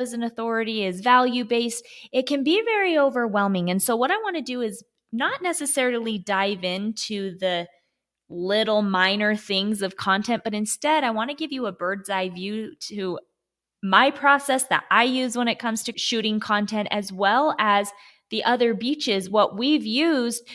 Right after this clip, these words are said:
to grow the Beach Boss Influencers business, to grow the Beach Boss Influencers brand. It's what we teach our students to do as they're growing their network marketing businesses. It's how we grew,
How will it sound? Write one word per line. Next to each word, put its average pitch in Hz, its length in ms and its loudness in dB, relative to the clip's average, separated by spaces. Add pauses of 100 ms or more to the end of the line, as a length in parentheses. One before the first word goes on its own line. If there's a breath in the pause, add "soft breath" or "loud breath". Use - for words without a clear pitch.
(160 loud breath)
to 220 100 -4
grow 226 600 4
the 196 80 -4
Beach 214 320 -6
Boss 185 260 0
Influencers 185 680 -8
business, 311 360 -2
to 247 100 -4
grow 214 180 -2
the 190 80 -6
Beach 190 300 -10
Boss 185 180 -4
Influencers 185 640 -8
brand. 262 360 0
It's 214 160 -8
what 208 140 0
we 196 120 -6
teach - 320 -10
our 170 140 -2
students 277 560 -4
to 269 80 -6
do 254 180 0
as 240 120 0
they're 202 140 -2
growing 190 320 0
their 180 120 -2
network 175 340 -2
marketing 170 460 -6
businesses. 254 500 0
It's - 160 -6
how 196 220 4
we 294 600 2 (380 loud breath)
grew, 285 580 4